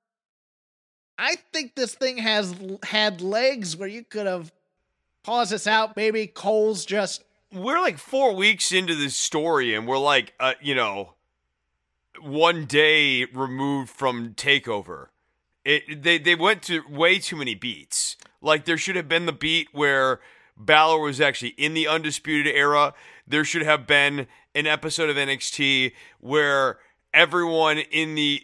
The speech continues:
Speaker 2: new, newly formed, newly minted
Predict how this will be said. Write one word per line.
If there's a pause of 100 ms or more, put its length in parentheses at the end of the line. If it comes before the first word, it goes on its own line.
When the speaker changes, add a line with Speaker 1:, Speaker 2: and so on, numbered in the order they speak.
Speaker 2:
new,
newly
formed,
newly
minted